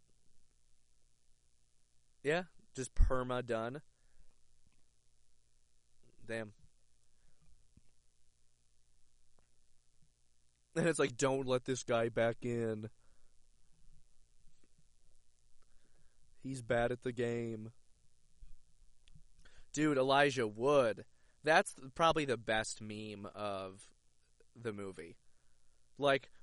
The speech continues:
between, like, "He's not the guy. I'm the guy."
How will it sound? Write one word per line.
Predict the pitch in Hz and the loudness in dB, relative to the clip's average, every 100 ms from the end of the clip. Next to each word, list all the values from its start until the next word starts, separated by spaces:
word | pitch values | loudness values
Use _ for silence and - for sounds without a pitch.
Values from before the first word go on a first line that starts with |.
| - | -2
between, | 165 - 165 170 165 | -2 2 2 2 2
like, | 160 143 131 - - | 2 4 2 -2 -20
"He's | - 202 208 156 | -8 -4 -2 -2
not | 170 175 175 - | 2 6 6 6
the | 143 135 | 2 4
guy. | 151 156 151 101 82 76 - - _ _ - _ - - - - - - - - | 6 8 8 6 -2 -14 -20 -20 _ _ -20 _ -20 -20 -20 -20 -20 -20 -14 0
I'm | 151 156 151 139 | 6 6 6 2
the | 127 117 | -4 -4
guy." | 107 98 98 98 104 | -4 -4 -4 -6 -8